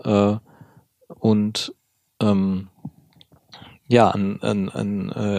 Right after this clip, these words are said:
in einem kleinen Unternehmen eben durch die Gründerpersönlichkeiten und dann natürlich auch die Leute, die man dann entsprechend einstellt, wobei man natürlich nur die Leute dauerhaft im Unternehmen hält, die in irgendeiner Form auch zur Gründerpersönlichkeit passen.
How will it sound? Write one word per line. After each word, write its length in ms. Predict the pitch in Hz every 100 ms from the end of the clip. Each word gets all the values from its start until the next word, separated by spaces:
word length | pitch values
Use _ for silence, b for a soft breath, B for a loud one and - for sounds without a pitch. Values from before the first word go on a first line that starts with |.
| -
in 120 | 104
einem 120 | 98
kleinen 340 | - 117 110 127
Unternehmen 520 | 120 113 110 113 110
eben 220 | - 101
durch 120 | 98
die 120 | - 104
Gründerpersönlichkeiten 1080 | 131 160 - 123 131 123 120 113 104 -
und 140 | 95 95
dann 100 | 98
natürlich 440 | 101 - 98 -
auch 160 | 90 -
die 300 | - 101 101 b b b b
Leute, 340 | 101 98 -
die 100 | 104
man 460 | 95 90 90 90 -
dann 180 | 90 90
entsprechend 600 | - - - 92 95 -
einstellt, 720 | 98 117 - 139 139 165 - b b b b
wobei 240 | 107 101 101
man 280 | 98 95 -
natürlich 540 | 101 - 110 101 -
nur 180 | 110 107
die 140 | 104
Leute 580 | 104 98 104 - 101 107
dauerhaft 600 | 127 98 104 104 107 -
im 100 | 101
Unternehmen 480 | 87 - 92 98 98
hält, 300 | 98 101 -
die 60 | -
in 80 | 90
irgendeiner 500 | 127 131 127 104 101
Form 280 | - 101
auch 120 | 95 -
zur 160 | 101
Gründerpersönlichkeit 880 | 95 104 98 - 95 95 92 - 85
passen. 400 | - 123 165